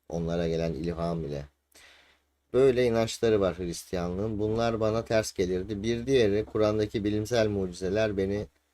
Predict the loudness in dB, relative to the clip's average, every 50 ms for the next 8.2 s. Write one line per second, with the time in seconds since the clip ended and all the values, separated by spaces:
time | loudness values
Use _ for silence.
0 | _ _ _ _ _ _ _ 0 0 0 2 2 2 2 0 0 -2 -4 -4 -4
1 | -4 -4 -4 -2 -2 -2 -6 -8 -8 -8 -6 -2 2 0 0 0 _ _ 0 0
2 | 0 0 -2 -10 -14 _ _ -2 -2 -2 -2 -4 -4 -4 -2 0 0 -2 -2 -2
3 | 0 0 0 0 0 0 0 -2 -4 -2 -2 -4 -4 -4 -4 -4 -4 -4 -4 -6
4 | -8 -8 -8 -8 -10 -10 -12 -16 _ _ _ _ _ _ _ _ _ 2 4 6
5 | 6 4 4 0 0 0 0 0 0 0 -2 -2 -2 0 0 0 0 -2 -4 -2
6 | -2 -2 -4 -4 -6 -8 -10 -4 0 0 0 2 2 0 0 -2 -4 -2 -2 -2
7 | -2 -2 -2 -2 -2 -2 -2 -2 -4 -4 -2 -2 -2 -2 -2 -2 -4 -4 -4 -4
8 | -4 -6 -8